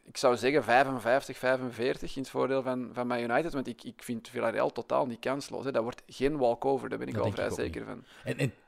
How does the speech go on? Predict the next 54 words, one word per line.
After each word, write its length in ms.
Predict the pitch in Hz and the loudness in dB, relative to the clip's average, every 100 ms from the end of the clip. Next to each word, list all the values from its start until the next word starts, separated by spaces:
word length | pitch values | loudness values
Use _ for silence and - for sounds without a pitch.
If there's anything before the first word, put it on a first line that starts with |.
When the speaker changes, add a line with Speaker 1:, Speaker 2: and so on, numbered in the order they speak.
| - | -2
Speaker 2:
tactisch 560 | 175 175 208 - - | 0 0 -2 -2 -4
schat 220 | - 151 - | -4 -2 -2
ik 160 | - | -4
Emery 420 | 127 110 110 160 | -2 -2 -2 0
hoger 320 | 113 143 143 131 | 2 2 2 -2
in 160 | 139 | -2
dan, 260 | 131 127 123 | -4 -4 -4
eh, 140 | 120 | -6
Solskjaer. 600 | 113 90 87 - - - - - - - | -6 -8 -10 -14 -18 -20 -18 -18 -18 -14
Speaker 1:
Ja, 340 | - 120 120 120 - | 4 8 8 4 -2
hij 160 | 117 | 2
weet 200 | 113 131 | 4 4
ook 140 | 143 - | 2 4
wat 100 | 135 | 4
het 160 | 117 | 4
is 100 | 143 | -2
om 100 | 160 | -2
in 80 | 139 | -2
zo'n 120 | 123 | -2
finale 380 | 117 127 123 123 | -4 -4 0 -2
te 80 | 113 | -2
staan, 340 | - 139 143 | -4 2 2
hè. 80 | 147 | 2
Ik 100 | 120 | -2
denk 140 | 120 127 | -2 -2
dat 100 | 123 | 0
dat 160 | 123 | 0
toch 200 | - 170 | 0 -2
meespeelt, 580 | 131 139 160 - 113 - | 0 0 0 -2 -2 -2
hè. 140 | 151 147 | -6 -4
Solskjaer 340 | 147 147 156 | -2 0 -2
heeft 120 | 139 | -2
er 60 | 135 | -4
ook 100 | 143 | -2
al 100 | 131 | 0
wel 140 | 127 | 2
in 120 | 123 | -2
gewonnen, 300 | 127 123 123 | -4 -6 -6
denk 160 | 113 120 | -10 -12
ik 120 | 127 | -12
niet. 340 | 151 202 220 - | -10 -10 -14 -18
Of 200 | - - | -18 -6
was 160 | 139 123 | -6 -6
hij 80 | |
nog 260 | 131 131 - | -8 -10 -10
niet 140 | 143 | -10
coach 180 | - 143 147 | -4 -2 -4
toen 260 | - 135 | -8 -8
ze 100 | 127 | -8
de 380 | 120 120 117 104 - _ _ _ | -8 -6 -6 -8 -12 _ _ _
Europa 300 | - 123 123 | -8 -6 -4
League 180 | 120 120 | -4 -6
finale 260 | - 120 110 | -10 -8 -6
wonnen? 260 | 117 113 | -8 -10